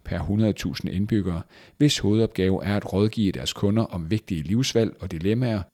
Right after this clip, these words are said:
med udgangspunkt i bøn, fremtidsforudsigelser og eksorcisme. En af de koreanere, der har taget skridtet og søgt hjælp, er syvogtyve-årig Park Suil. Park Suil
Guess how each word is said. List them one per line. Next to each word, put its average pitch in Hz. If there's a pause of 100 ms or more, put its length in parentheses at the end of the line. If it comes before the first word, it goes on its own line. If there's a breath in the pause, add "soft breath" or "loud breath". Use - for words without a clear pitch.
(100)
med 135
udgangspunkt 98
i 90
bøn, 120 (200)
fremtidsforudsigelser 101 (240)
og 123
eksorcisme. - (760)
En 160
af 120
de 107
koreanere, 101
der 90
har 90
taget 92
skridtet 101
og 76
søgt -
hjælp, 107
er 87
syvogtyve-årig 107
Park 92 (180)
Suil. - (320)
Park 98
Suil 123